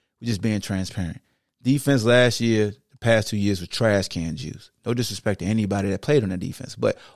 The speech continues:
overall, like, numbers-wise and stat-wise and ranking-wise, like,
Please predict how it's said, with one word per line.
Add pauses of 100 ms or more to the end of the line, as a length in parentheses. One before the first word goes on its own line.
overall, (340)
like, (840)
numbers-wise
and
stat-wise
and
ranking-wise,
like,